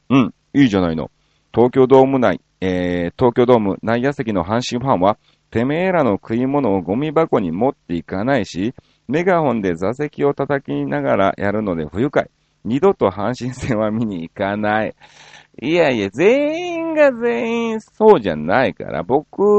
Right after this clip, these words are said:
も一応阪神ファンですけど、きっちりそこら辺は、えー、片付けますし、おそらく、どうなんだろうな、ドームだからなのかな。甲子園だっ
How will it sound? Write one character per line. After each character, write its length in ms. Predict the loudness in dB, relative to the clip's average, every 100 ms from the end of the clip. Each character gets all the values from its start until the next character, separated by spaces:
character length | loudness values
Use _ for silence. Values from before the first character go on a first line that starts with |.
| 4
も 140 | 2 -2
一 280 | -4 -2
応 40 | 0
阪 360 | 0 -2 -2
神 440 | -4 -6 -4 -2 -2
フ 60 |
ァ 160 | -2 -2
ン 60 | -2
で 100 | -4
す 80 |
け 100 | -2
ど、 100 | -2
き 200 | -4 -6
っ 80 | -10 -10
ち 120 | -6
り 100 | -4
そ 160 | -2 0
こ 140 | 0
ら 100 | 0
辺 200 | -2 -4
は、 200 | -6 -6 -12 -20 -16
え 520 | -14 -12 -10 -10 -10
ー、 40 |
片 300 | -12 -6 -4
付 220 | -4 -2 -2
け 40 |
ま 160 | 0 -2
す 160 | -2
し、 180 | -2 4
お 120 | 4
そ 140 | 4 2
ら 240 | 2 0
く、 720 | -6 -6 0 4 4 4 2 -6 -18 -18 -20 _ 0
ど 240 | 2 4
う 40 | 2
な 180 | 0 -2
ん 80 | 0
だ 100 | 0
ろ 120 | 2
う 20 |
な、 140 | -2
ド 300 | 2 4 4
ー 20 | 2
ム 160 | -2
だ 140 | -4 -2
か 140 | -2
ら 120 | -2
な 120 | -2
の 140 | -2 -4
か 160 | -8
な。 1500 | -12 -10 -8 -8 -8 -10 -10 -10 -10 -10 -12 -12 -12 -12 -12
甲 280 | 2 6 8
子 280 | 6 0 -2
園 480 | -2 -2 -4 -6 -4
だ 140 |
っ 60 | -4